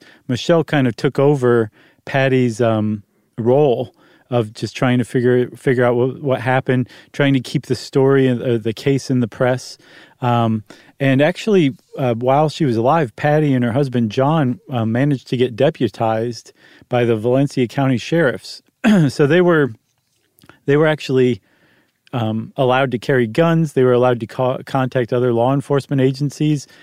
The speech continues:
on behalf of the Valencia County Sheriff's Department, um, to, to investigate the case. Um, that's the kind of, like, the level of dedication that, that they went to, um, which is pretty, pretty cool. That, that's, you know, how they channeled that.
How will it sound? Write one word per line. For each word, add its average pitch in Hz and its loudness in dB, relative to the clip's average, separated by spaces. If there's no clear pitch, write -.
on 139 0
behalf 135 0
of 120 -2
the 127 0
Valencia 123 -2
County 127 -2
Sheriff's 131 -4
Department, 139 -4
um, 113 -2
to, - -8
to 123 2
investigate 127 -2
the 123 -6
case. 135 -6
Um, 113 -10
that's 143 -2
the 170 -6
kind 151 -2
of, 127 2
like, 120 -2
the 120 -4
level 127 0
of 110 -2
dedication 123 -2
that, 117 -4
that 117 -6
they 117 -2
went 117 -4
to, 120 -2
um, 117 -4
which 139 -12
is 131 -6
pretty, 165 0
pretty 170 -4
cool. 131 -2
That, 131 -6
that's, 123 -4
you 156 -8
know, - -8
how 135 -2
they 123 0
channeled 131 -4
that. 113 -10